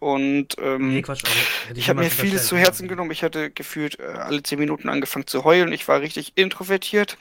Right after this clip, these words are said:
Speaker 2: Ja.
Speaker 1: Ich, äh, ging immer mehr auf Abstand, meine Eltern und so weiter. Also ich will dir nicht sagen, wie oft hier der Rettungswagen war.
Speaker 2: Okay.
Speaker 1: Ich war, also ich war richtig komplett am Ende.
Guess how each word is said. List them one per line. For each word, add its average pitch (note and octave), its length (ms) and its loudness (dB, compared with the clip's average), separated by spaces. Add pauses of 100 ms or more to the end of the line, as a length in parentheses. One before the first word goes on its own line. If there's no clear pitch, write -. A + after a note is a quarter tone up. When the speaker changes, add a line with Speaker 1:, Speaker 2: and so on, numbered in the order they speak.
Speaker 2:
Ja. B2 320 -4
Speaker 1:
Ich, - 540 -4
äh, D3 420 4 (220)
ging D3+ 220 2
immer E3+ 200 0
mehr E3+ 140 2
auf - 140 -2
Abstand, E3+ 340 -4
meine D3 180 2
Eltern D#3 460 0 (120)
und D#3 140 -8
so C#3+ 80 -8
weiter. C#3+ 180 6
Also C#3 120 0
ich - 180 -6 (800)
will D#3+ 100 4
dir D3+ 80 0
nicht D3+ 140 -2
sagen, C#3+ 260 2
wie D#3+ 160 -10
oft - 180 4
hier D#3+ 120 6
der D3 180 6
Rettungswagen C#3+ 540 2
war. C#3 200 6 (760)
Speaker 2:
Okay. B2+ 300 -4
Speaker 1:
Ich - 180 -6
war, D3 120 10
also C#3 260 2
ich C#3 240 0
war C#3 100 2
richtig D3+ 420 -8
komplett - 440 -4 (640)
am D3 140 4
Ende. G3 340 4